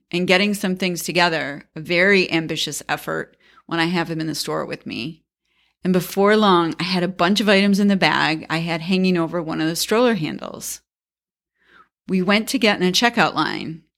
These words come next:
I thought we might have more than the fifteen item limit, but I wasn't sure. Do a bunch of bananas count as one or as individuals? If I have three sodas, is that one item or does it count three separate times?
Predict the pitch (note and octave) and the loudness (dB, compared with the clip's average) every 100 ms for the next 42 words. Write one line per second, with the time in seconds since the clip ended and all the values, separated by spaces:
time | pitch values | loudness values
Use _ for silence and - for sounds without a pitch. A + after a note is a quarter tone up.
0 | _ _ _ F3 F3+ C#4 F4+ D#4 A3 G#3+ | _ _ _ -2 0 0 2 2 2 2
1 | - F3+ F#3 F#3 D#3 E3 E3+ F3+ F3 D#3+ | 0 0 2 2 0 -4 0 0 0 0
2 | D#3 - F3+ - F#3 E3+ - D#3+ E3+ D#3+ | -2 -6 -8 -2 -2 -2 -2 -2 -2 -4
3 | D#3+ E3+ F#3 _ _ _ _ _ - _ | -2 0 -2 _ _ _ _ _ -20 _
4 | _ D#3+ E3+ F#3+ B3+ C4 - D#3+ D#3 D#3+ | _ -2 0 2 2 2 0 -2 -6 -10
5 | - _ _ _ - G#3+ G#3 G#3 C#4 D4+ | -16 _ _ _ -6 -2 0 2 0 2
6 | B3 G3+ G#3+ A3+ - A3 G3+ E3 D3+ D3+ | 2 4 2 0 0 0 0 0 -2 -2
7 | F#3+ A3+ B3 - _ E3 F#3+ G3+ G3+ G3+ | 0 -2 -6 -10 _ 0 0 0 0 0
8 | G#3 D3 A2+ G#2 - - _ _ _ _ | -2 -4 -8 -10 -10 -10 _ _ _ _
9 | _ _ _ G3 G#3+ B3 B3 A3 - G#3 | _ _ _ 0 2 4 2 0 -4 0
10 | A#3+ B3+ - E3+ D#3+ D#3+ E3 - E3+ F#3+ | 2 2 2 2 2 -2 -2 -4 0 2
11 | F#3+ F3 F#3 F#3 F#3+ G#3+ A3+ G3+ F#3 E3+ | 2 0 0 2 2 2 0 -2 -2 0
12 | F3+ F#3 G3+ E3 - G3 G3 D3+ - A#2+ | 0 -2 -2 -4 -2 0 2 0 -4 -6
13 | B3 G#3+ G#2 - - - | -2 0 -2 -8 -6 -8